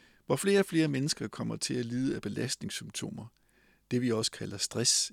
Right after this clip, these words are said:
i daglig tale. Udgangspunktet er teori og forskning i, at vi kulturelt set har bevæget os for langt væk fra det liv, vi biologisk er disponeret for at leve.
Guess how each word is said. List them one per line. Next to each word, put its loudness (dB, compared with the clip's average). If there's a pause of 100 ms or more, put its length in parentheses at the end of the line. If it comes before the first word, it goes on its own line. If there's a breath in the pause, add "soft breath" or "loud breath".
i -8
daglig -4
tale. -6 (1600 soft breath)
Udgangspunktet 4
er 2
teori 2
og -4
forskning -2
i, -10 (140)
at -8
vi -6
kulturelt -2
set 0
har -8
bevæget -2
os -6
for -6
langt -4
væk 0 (600 soft breath)
fra 0
det 2
liv, 0
vi -4
biologisk 2
er -6
disponeret -2
for -6
at -10
leve. -10